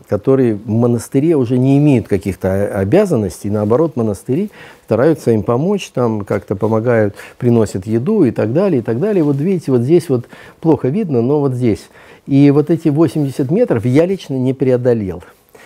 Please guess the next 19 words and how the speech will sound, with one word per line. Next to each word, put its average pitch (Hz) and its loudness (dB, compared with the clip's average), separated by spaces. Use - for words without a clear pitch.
То 135 4
есть, 120 0
эм, 117 0
я 135 0
подумал, 135 0
что - -6
нет, 120 0
я 123 -2
не 127 0
заберусь 110 -2
вот 98 -6
почти 170 2
вертикально. 117 0
А 110 2
Юля 139 -2
проявила 123 4
отважное 127 -2
<laughs> - -20
свойство 147 0